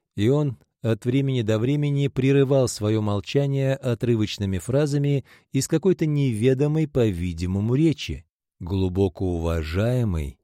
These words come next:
и досточтимый писатель, мы собрались здесь тесной семьей».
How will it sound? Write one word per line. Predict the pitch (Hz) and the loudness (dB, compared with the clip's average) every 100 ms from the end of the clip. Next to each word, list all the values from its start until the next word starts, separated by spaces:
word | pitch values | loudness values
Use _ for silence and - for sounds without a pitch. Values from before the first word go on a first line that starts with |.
| _ - | _ -6
и | 117 | -4
досточтимый | 110 123 - 120 110 - - 131 123 117 | 0 0 0 -2 -4 -6 -4 -2 -2 -4
писатель, | 113 101 - 104 85 - 64 _ _ _ _ _ _ _ | -4 -6 -4 -4 -6 -10 -14 _ _ _ _ _ _ _
мы | 104 143 | 0 0
собрались | 160 156 170 170 151 | 2 2 2 2 0
здесь | 120 147 - | 0 0 0
тесной | - 156 - 127 | -2 -2 0 -4
семьей». | 117 - 101 95 92 147 143 82 | -4 -4 -2 0 0 2 2 -2